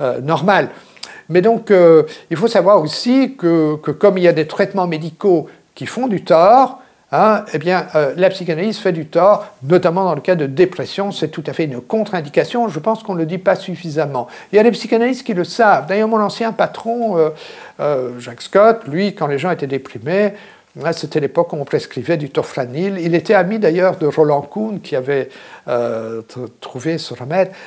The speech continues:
Euh, il disait, « Il faut donner du tofranil, il faut donner, euh, des antidépresseurs et pas, pas faire de psychanalyse. »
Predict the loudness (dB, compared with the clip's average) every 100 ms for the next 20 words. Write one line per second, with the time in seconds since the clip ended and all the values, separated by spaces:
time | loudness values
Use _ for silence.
0 | -16 -6 -2 -2 -4 -2 0 0 -4 -8
1 | -6 -8 -10 -12 -12 -6 -4 -4 -6 -8
2 | -8 -6 -6 -8 -10 -12 -12 -12 -12 -10
3 | -12 -10 -10 -6 -2 -2 -2 -10 -6 -2
4 | -2 -2 -8 -8 -10 -10 -16 -12 -10 -8
5 | -10